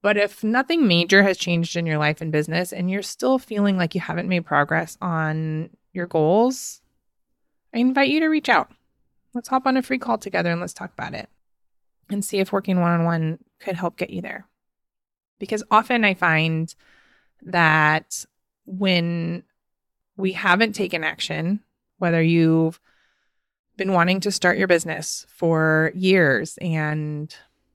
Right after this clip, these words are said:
haven't quite taken that first step, or you've bought a course, this is one I see a lot actually, that you've bought courses or group programs, usually courses, 'cause they're cheaper and they're less scary,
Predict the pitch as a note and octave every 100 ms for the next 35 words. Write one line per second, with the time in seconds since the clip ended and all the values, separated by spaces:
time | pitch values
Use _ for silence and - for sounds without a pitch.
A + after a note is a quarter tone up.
0 | _ _ - G3 F#3+ F#3+ F#3 - F3 F3
1 | - D#3+ D#3 - D#3+ - _ _ _ _
2 | _ _ - F3+ E3+ E3 F#3+ F3+ - F#3+
3 | F#3+ - E3+ D#3+ - F3+ G3+ F#3+ D#3+ D3+
4 | - C#3 C3+ - E3 - - - F3 -
5 | _ _ F#3+ - F3+ - D3+ C#3+ - _
6 | - _ - C4+ A3+ G3+ F3+ E3 - F3
7 | F3+ - E3+ D3+ D3 D3+ E3 - G3 F#3
8 | F#3 - - - G3 - A#3+ C#4 C4 -
9 | C4 A3+ G3+ G#3+ G#3+ G#3 - - F3 D3+
10 | D#3+ E3+